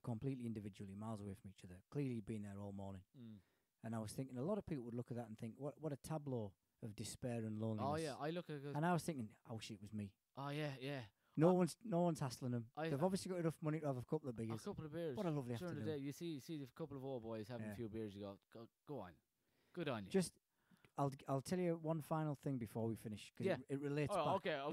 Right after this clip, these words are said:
Speaker 2: okay,
Speaker 1: a,
Speaker 2: you,
Speaker 1: a
Speaker 2: fine.
Speaker 1: callback.
Speaker 2: You, you, are you, you calling an end to it then?
Speaker 1: Oh no, no. Well, I just, I, you said we were wrapping up
Speaker 2: <laughs>
Speaker 1: earlier.
Speaker 2: No, no, yeah, oh yeah, I did.
Speaker 1: So,
Speaker 2: Yeah,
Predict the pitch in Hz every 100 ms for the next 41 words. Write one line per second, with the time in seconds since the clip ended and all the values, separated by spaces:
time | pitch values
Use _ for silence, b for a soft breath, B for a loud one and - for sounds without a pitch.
0 | 165 143 151 147 151 190 202 185 214 185
1 | 208 175 214 202 170 202 202 208 208 202
2 | 202 214 233 226 240 220 240 254 254 311
3 | 330 311 302 254 240 220 277 196 214 196
4 | 226 - 214 202 185 156 170 233 285 202
5 | 254 277 277 254 226 190 214 214 196 214
6 | 165 170